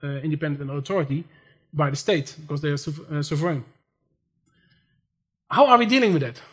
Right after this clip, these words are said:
Well, we already, uh, found a solution for that, and that, uh, and that's, I don't know the solution yet because I couldn't find it, but it's part of the negotiation,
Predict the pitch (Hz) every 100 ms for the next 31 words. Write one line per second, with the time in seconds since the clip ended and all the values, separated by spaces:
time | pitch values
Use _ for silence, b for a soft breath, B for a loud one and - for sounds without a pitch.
0 | _ 214 262 - - _ - 202 233 233
1 | 220 208 208 196 190 180 208 170 185 247
2 | 240 226 202 202 202 185 190 - 180 175
3 | 175 170 170 170 180 - - _ _ _
4 | _ - 175 175 190 190 165 165 156 170
5 | 208 214 202 220 185 180 175 190 151 165
6 | 175 226 214 185 175 180 - 202 196 165
7 | 175 160 151 175 220 240